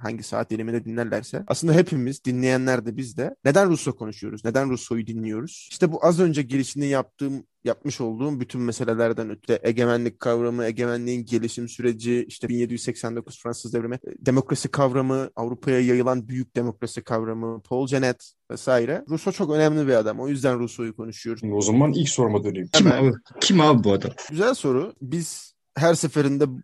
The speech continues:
Speaker 1: bu şekilde bir giriş yapıyoruz ve her seferinde ben kendi bilgimi ve okuduklarımı tekraren böyle gözden geçirdiğimde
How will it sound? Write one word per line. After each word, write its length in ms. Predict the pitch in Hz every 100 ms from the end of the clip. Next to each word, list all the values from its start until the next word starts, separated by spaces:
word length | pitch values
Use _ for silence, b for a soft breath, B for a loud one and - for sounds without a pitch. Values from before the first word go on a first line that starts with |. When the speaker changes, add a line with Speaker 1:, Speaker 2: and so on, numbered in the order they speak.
| _
Speaker 1:
bu 60 | 151
şekilde 420 | 160 127 110 117
bir 100 | 113
giriş 300 | 120 117 -
yapıyoruz 480 | 117 - 127 170 -
ve 80 | 131
her 140 | 135 143
seferinde 640 | 131 131 135 131 135 127
ben 220 | 135 139 - _
kendi 320 | 139 123 127
bilgimi 360 | 127 120 131 131
ve 60 |
okuduklarımı 800 | 156 160 139 - - 127 127 127
tekraren 560 | 131 131 143 135 127 117
böyle 180 | 110 110
gözden 360 | 107 110 113
geçirdiğimde 840 | 113 110 - 113 104 110 110 135